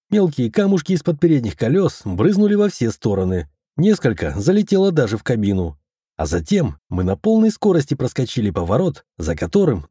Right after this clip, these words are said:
нас уже ждала стая тварей. Волки метнулись к нам,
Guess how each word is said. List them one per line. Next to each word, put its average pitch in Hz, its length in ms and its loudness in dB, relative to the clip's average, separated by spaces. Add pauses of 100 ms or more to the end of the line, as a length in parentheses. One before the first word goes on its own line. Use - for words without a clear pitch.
нас 127 340 0
уже 214 220 2
ждала 180 380 2
стая 95 400 -2
тварей. 92 540 -2 (560)
Волки 202 420 0
метнулись 170 520 2
к - 60 -8
нам, 175 320 0